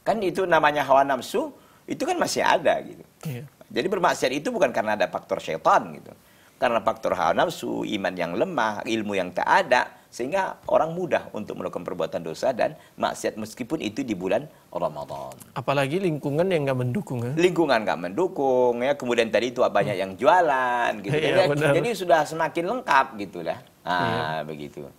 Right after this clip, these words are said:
Speaker 2: Akhirnya,
Speaker 1: Allahu ta'ala.
Speaker 2: akhirnya tetap, eh, keburukan dan, eh,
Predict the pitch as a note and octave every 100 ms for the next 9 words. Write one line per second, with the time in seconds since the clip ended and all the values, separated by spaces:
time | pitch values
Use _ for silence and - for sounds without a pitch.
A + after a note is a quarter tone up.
0 | - B2+ A#2+ G#2+ E2+ - - - A2 A#2
1 | C3+ C3+ A#2 C3 B2 C3+ C3+ C3 C#3 -
2 | _ - C3 B2+ C3 C#3 C3+ C3 B2+ B2
3 | B2+ C3